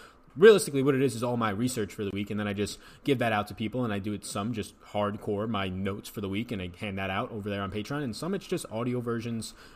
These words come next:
uh, from podcast episodes, live streams exclusive to Patreon, so my data sheets, projections, all that stuff that I use personally each week is available over on Patreon. You can check it out, linked up down below.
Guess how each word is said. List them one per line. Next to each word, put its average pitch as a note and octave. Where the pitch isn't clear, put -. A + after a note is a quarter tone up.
uh, F#2+
from F#2
podcast A#2
episodes, A2+
live G#2+
streams A#2+
exclusive A#2
to -
Patreon, G2+
so F#2+
my F2+
data G#2+
sheets, -
projections, G2
all D#3+
that D#3
stuff C3+
that B2
I B2
use A2+
personally G#2+
each F#2+
week B2+
is G2
available G2+
over G2+
on F#2
Patreon. G2+
You G2
can G2
check B2
it A2+
out, G2+
linked G#2+
up G2+
down G2+
below. F#2+